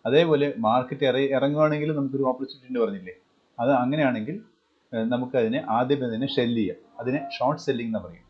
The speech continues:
Short sell ചെയ്യാം. അതായത് ഒരു മാർക്കറ്റിൻ്റെ price ഇരുന്നൂറ് രൂപയുള്ള സമയത്ത് നമുക്ക് ആദ്യമേ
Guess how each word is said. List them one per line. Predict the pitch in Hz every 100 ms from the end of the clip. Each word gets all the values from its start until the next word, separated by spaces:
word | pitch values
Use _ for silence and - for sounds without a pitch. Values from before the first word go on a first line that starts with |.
| -
Short | 117 120
sell | 113
ചെയ്യാം. | 98 95
അതായത് | 110 117 123
ഒരു | 123 131 _ _ 113
മാർക്കറ്റിൻ്റെ | 113 113 131 135
price | 120 113 110 120
ഇരുന്നൂറ് | 123 143 135
രൂപയുള്ള | 127 117 110
സമയത്ത് | 101 101 - 147 -
നമുക്ക് | 101 104 - 131 - _ _ -
ആദ്യമേ | 104 113 120 143